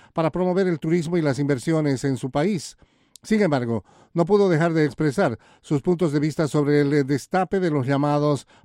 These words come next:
papeles de Panamá. Al respecto, Correa pidió que se realice una campaña mundial para que se dé a conocer toda la información disponible y se sepa realmente quiénes han cometido los delitos de evasión impositiva y lavado de dinero.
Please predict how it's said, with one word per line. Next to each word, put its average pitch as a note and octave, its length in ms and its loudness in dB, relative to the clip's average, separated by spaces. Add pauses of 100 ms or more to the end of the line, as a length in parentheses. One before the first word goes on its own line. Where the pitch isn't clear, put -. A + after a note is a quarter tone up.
papeles D3+ 580 0
de C3 120 0
Panamá. C3 500 -2 (580)
Al C3+ 240 0 (120)
respecto, D3 580 0 (240)
Correa C#3+ 320 0
pidió D3+ 300 0
que D3+ 100 -2
se C#3+ 160 0
realice C#3+ 460 0
una C#3 140 -2
campaña D3+ 360 -2
mundial F3+ 480 0 (280)
para C#3 200 0
que C#3 100 -4
se D3 120 -2
dé D3+ 100 2
a D3 80 0
conocer C#3 360 -2
toda C#3+ 260 0
la C#3 80 0
información C3 500 -2
disponible C#3 640 0 (240)
y D3+ 120 -6
se D3 140 -2
sepa B2+ 360 0
realmente C#3 580 0
quiénes F#3+ 380 0
han D3 100 0
cometido C#3+ 540 0
los D3 320 0
delitos C3+ 580 -2 (240)
de B2+ 140 0
evasión B2+ 400 0
impositiva C3 680 0 (260)
y E3+ 120 2
lavado A2+ 400 2
de B2 260 0
dinero. G2 640 -6